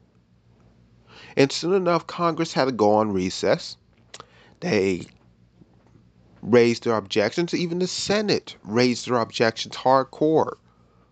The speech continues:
Okay? They, uh, they rejected the objections. And they said,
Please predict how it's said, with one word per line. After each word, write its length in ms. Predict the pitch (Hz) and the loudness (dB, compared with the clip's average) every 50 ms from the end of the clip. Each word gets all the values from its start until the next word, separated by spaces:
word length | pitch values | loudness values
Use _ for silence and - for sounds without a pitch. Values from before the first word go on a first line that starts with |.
| _ _ _ _ _ _ 58 _ 58 58 58 58 _ _ _ 58 58 58 _ _ _ _ _ _ _ _ _ _ _ _ _ _ _ - | _ _ _ _ _ _ _ _ _ _ _ _ _ _ _ _ _ _ _ _ _ _ _ _ _ _ _ _ _ _ _ _ _ 0
Okay? 480 | 123 123 - - 139 117 120 127 135 147 _ _ _ _ _ _ _ _ _ - - - - - _ _ _ _ _ _ _ _ _ _ _ - | 0 2 2 4 2 2 2 2 -2 -4 _ _ _ _ _ _ _ _ _ -20 -18 -18 -18 -18 _ _ _ _ _ _ _ _ _ _ _ 0
They, 200 | - 123 131 147 | 2 4 4 4
uh, 120 | 156 156 147 - _ _ _ _ _ _ - | 0 -2 -4 -8 _ _ _ _ _ _ -2
they 140 | 131 135 139 | 0 0 0
rejected 880 | 135 139 131 117 - - - 147 151 151 - - - 117 107 95 - - _ _ _ _ _ _ _ _ _ _ _ | -2 -6 -8 -6 -4 0 2 2 2 0 -4 -2 -2 0 0 0 -4 -8 _ _ _ _ _ _ _ _ _ _ _
the 140 | - 123 123 | -4 0 0
objections. 880 | 123 120 113 107 - 120 107 98 - - - - - _ - - - _ _ _ _ _ _ _ _ - - - _ _ _ _ _ _ _ _ 58 60 _ _ _ _ _ 58 58 _ 58 58 58 60 60 _ 60 58 58 58 58 58 58 58 _ _ _ _ _ _ _ _ _ _ _ _ _ _ - - - | 0 0 0 0 0 2 2 0 -2 -8 -12 -14 -16 _ -20 -20 -20 _ _ _ _ _ _ _ _ -20 -20 -20 _ _ _ _ _ _ _ _ _ _ _ _ _ _ _ _ _ _ _ _ _ _ _ _ _ _ _ _ _ _ _ _ _ _ _ _ _ _ _ _ _ _ _ _ _ _ -16 -8 -6
And 160 | 101 95 90 | -4 0 2
they 200 | 101 117 143 165 | 4 4 4 4
said, 460 | 175 - - 139 120 92 85 65 - | 2 -2 0 0 0 0 0 -6 -8